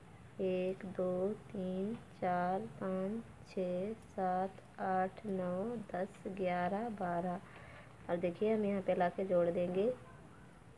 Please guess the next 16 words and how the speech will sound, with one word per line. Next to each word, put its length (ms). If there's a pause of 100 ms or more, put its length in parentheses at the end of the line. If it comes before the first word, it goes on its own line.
(920)
और 100
फिर 220
हम 220
यहाँ 220
पे 180
आठ 220
चेन 300
बनाएंगे, 420
एक, 800 (440)
दो, 220 (500)
तीन, 380 (260)
चार, 360 (240)
पाँच, 380 (260)
छः, 420 (240)
सात, 500 (240)
आठ। 360